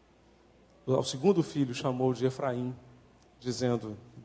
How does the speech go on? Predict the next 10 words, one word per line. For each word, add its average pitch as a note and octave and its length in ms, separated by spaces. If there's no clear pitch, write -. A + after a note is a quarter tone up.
"Deus E3+ 420
me C#3+ 160
fez - 680
prosperar C#3 760
na B2+ 100
terra B2+ 480
onde B2 200
eu A2+ 40
tenho A2+ 220
sofrido. - 340